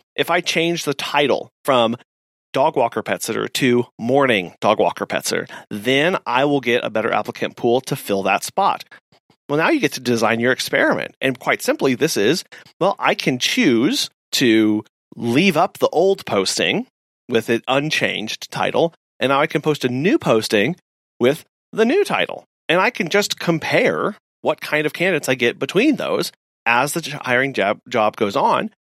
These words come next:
and you're gonna give yourself a time frame. After one month, I will compare the applicants that I got for one to the other and see which one's gonna be a better fit for me.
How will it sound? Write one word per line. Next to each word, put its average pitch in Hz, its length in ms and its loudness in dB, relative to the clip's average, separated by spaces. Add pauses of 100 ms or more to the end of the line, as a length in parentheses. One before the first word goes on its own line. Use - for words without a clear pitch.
and 170 120 2
you're 202 80 2
gonna 202 80 0
give 202 120 0
yourself 208 280 0
a - 20 -8
time 214 260 -2
frame. 78 380 -4
After 147 260 0
one 127 360 0
month, 160 320 0 (340)
I 131 200 2
will 127 200 2
compare 127 460 0
the 135 100 2
applicants 131 400 -2
that 110 140 -4
I 101 80 0
got 110 400 2 (180)
for 110 240 2
one 123 360 2
to 120 100 -8
the 95 120 0
other 277 280 0 (360)
and 135 180 2
see 151 320 2
which 131 240 0
one's 160 160 2
gonna 175 160 2
be 180 80 2
a 180 60 4
better 196 220 2
fit - 200 0
for - 140 -8
me. - 180 -14